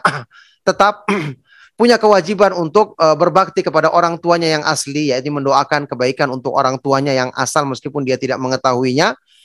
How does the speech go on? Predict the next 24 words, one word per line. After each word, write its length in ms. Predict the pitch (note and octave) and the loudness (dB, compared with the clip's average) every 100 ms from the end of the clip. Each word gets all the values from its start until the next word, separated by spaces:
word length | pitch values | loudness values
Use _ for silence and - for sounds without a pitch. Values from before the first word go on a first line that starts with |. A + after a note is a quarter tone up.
| _ - | _ -8
ya, 320 | B2 D#3+ - _ | -2 -2 -4 _
tidak 160 | E3+ D3 | 0 0
boleh 320 | C3+ C#3+ E3+ | 2 0 0
dia 320 | C#3 D3+ F3+ | 2 2 0
kemudian 640 | E3 D3 C#3 D3 E3+ F#3 G3+ _ _ _ _ - | -2 -4 -2 0 0 -2 -10 _ _ _ _ -6
misalnya, 880 | D3+ D#3 D3 C#3+ E3 F#3 F3+ E3+ - _ - | -2 0 0 0 0 2 2 0 -6 _ -2
eh, 380 | C#3+ C#3 C#3 C#3 | 2 4 2 2
melakukan 720 | E3 E3+ F3+ E3+ F3+ F#3+ - _ _ _ _ _ - | 2 0 0 0 0 0 -10 _ _ _ _ _ -2
hal-hal 380 | D#3+ D3 D#3+ D#3+ | 0 2 2 2
yang 280 | D3+ C#3 C#3 C#3 - | 0 0 -2 -8 -12
buruk 400 | D3+ E3+ G3+ G3 F#3 | 0 4 4 4 0
kepada 500 | C#3 C3 C3+ B2 B2+ | -2 0 2 2 0
kedua 320 | D3 D#3 D3 | 0 2 2
orang 240 | C#3+ C#3 | 2 -2
tuanya, 400 | C3+ D#3+ D3+ D3+ | 0 2 2 0
baik 300 | B2+ C3 C#3 - | 0 0 -2 -6
dia 160 | C3+ C3 | -6 -4
ket-, 180 | C3 - | -6 -8
ketahui 340 | - C3 C#3+ C#3 | -4 -2 0 0
maupun 320 | C3 C3 C#3+ | -2 -2 -2
tidak, 260 | D#3 C3+ C#3 | 0 2 0
ya 160 | B2 C3 | -2 -2
tetap 240 | F3 F3 | -2 -2
dia 320 | D3 E3+ G#3+ | 2 2 0